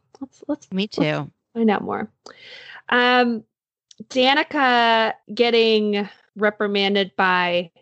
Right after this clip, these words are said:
Speaker 2: That
Speaker 1: Lisa
Speaker 2: felt
Speaker 1: Vanderpump.
Speaker 2: fake. That was annoying. I, it's almost as
Speaker 1: <laughs>
Speaker 2: if watching Lisa Vanderpump in the show is still annoying because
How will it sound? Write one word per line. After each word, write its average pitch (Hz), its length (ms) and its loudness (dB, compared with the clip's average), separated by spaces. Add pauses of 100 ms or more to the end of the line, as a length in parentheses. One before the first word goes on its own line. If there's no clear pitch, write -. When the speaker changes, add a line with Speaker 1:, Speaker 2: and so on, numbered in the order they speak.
(180)
Speaker 2:
That 403 260 2
Speaker 1:
Lisa 208 140 -2
Speaker 2:
felt - 200 -2
Speaker 1:
Vanderpump. 160 680 -2
Speaker 2:
fake. - 360 -20
That 233 180 -2
was - 140 2
annoying. 160 680 -4
I, 269 300 -2
it's 269 180 -4
almost 392 340 -2
as 262 180 -4
Speaker 1:
<laughs> - 20 0
Speaker 2:
if 196 280 -2
watching 185 520 -2
Lisa 165 260 -6
Vanderpump 160 560 -4
in 156 120 -2
the 156 80 -2
show 147 300 0
is 143 120 -2
still 131 280 -4
annoying 127 460 -4
because 165 680 0